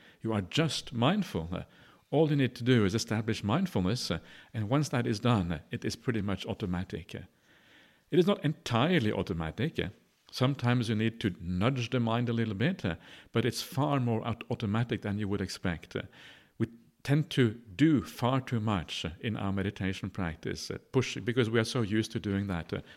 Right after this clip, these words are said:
pushing our mind around. Uh, uh, so here, this really should be a, an exercise in just being mindful. Uh, so mindful, you breathe in. Mindful, you breathe out. So, uh, there is no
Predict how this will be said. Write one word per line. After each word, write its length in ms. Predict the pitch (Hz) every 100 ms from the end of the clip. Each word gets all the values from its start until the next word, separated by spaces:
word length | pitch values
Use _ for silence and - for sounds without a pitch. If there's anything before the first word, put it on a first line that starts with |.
| _
pushing 320 | 123 - 120
our 140 | 113 101
mind 280 | 98 95 90
around. 400 | 95 87 87 82
Uh, 100 | 92 - - - - -
uh, 120 | 95 87
so 140 | -
here, 260 | 98 131 107
this 280 | 120 110 120
really 360 | 120 101 90 - -
should 260 | - 113
be 200 | 104 95
a, 260 | 95 98 107 - _ _ _
an 100 | 107 101 -
exercise 640 | - - 127 117 90 82
in 160 | - 98
just 400 | - 104 - -
being 240 | 110 92 87
mindful. 480 | 87 85 - 92 92
Uh, 100 | 85 - _ _ _ _ - - - - - - - - _ _ - _
so 140 | - 131
mindful, 580 | 139 190 175 156 131
you 160 | 139 131
breathe 300 | 117 127 113
in. 320 | 117 104 87 90
Mindful, 520 | 98 123 120 120 120
you 100 | 110
breathe 260 | 98 107 104
out. 380 | 107 208 214 85 82 - -
So, 420 | - 113 107 104
uh, 140 | 95 82 - _ _ _ _ _ _ _ -
there 220 | 98 104
is 140 | 110 104
no 200 | 101